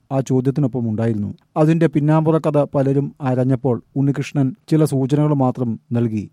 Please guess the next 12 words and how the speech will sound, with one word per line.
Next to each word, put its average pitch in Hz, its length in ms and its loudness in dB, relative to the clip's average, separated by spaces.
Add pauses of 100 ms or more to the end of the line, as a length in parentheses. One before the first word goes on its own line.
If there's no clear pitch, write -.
കഴിഞ്ഞ 170 280 6
വർഷം 156 360 2
പിയൂൺ 147 300 4
ശശി 135 380 0 (100)
ജോലി 139 320 2
കഴിഞ്ഞ് 147 220 2
മടങ്ങുമ്പോൾ 120 500 0 (100)
ബസ്സിൽ 139 320 -2
നിന്ന് 139 200 2
വീണു. 107 280 -2 (240)
നാട്ടുചികിത്സയും 131 800 -2 (160)
ആയുർവേദവും 139 640 2